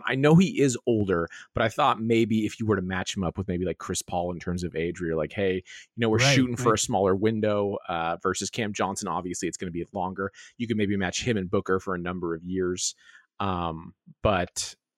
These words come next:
Speaker 1: yeah, I think that I, I understand that the shooting from Cam Johnson just is, is really, really strong.
Speaker 2: I, I admit that I think it's partially painted by the fact that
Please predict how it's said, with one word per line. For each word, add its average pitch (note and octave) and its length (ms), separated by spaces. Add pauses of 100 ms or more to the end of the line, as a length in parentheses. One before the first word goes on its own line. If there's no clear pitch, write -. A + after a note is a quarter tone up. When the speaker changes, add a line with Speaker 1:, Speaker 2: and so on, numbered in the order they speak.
(140)
Speaker 1:
yeah, A3+ 180
I E3+ 80
think B3 240
that - 160
I, D3 160
I F3+ 160
understand G2+ 500
that F2+ 160
the G2+ 80
shooting G#2+ 360
from E2+ 160
Cam E2+ 200
Johnson D#2 400
just D#2+ 280
is, F2 320
is F2+ 260
really, E2 640
really F2 440
strong. - 440 (800)
Speaker 2:
I, D#3+ 140 (180)
I D3+ 140
admit D3+ 360
that D3 220 (100)
I C3 120
think C3 340
it's - 240
partially C#3+ 440
painted C3 520
by A#2 160
the A2+ 100
fact A#2 460
that A2+ 320